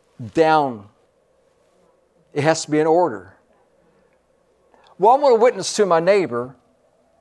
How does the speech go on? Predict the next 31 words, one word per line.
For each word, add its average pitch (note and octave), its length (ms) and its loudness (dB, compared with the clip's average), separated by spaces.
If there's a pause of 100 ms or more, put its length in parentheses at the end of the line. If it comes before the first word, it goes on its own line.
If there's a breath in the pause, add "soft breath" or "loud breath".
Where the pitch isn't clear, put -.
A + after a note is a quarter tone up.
(240)
but G3+ 120 4
if G3+ 100 0
I'm B3+ 160 2
not A#3+ 160 0
spending G3+ 340 -4
time F#3+ 280 -2
in E3 80 -8
fellowship, D#3+ 840 -2 (800)
it's D3+ 120 -10
gonna B3 160 0
be G3 60 -4
a F3+ 60 -4
little E3+ 160 -4
dry. A#2 540 -2 (2000 soft breath)
But F#3 80 2
if F3 140 2
we G3 160 4
get - 440 -4
the - 60 -6
priorities A3 680 0
right, E3+ 680 -2 (840)
God A#3+ 260 2
is E3+ 160 -2
first, D#3+ 840 0 (920 soft breath)
time A#3+ 280 -2
of E3 80 -2
fellowship G#3+ 600 0
with E3 160 -6
Him G#3 260 -4
is C3+ 100 -12
first, E3+ 720 0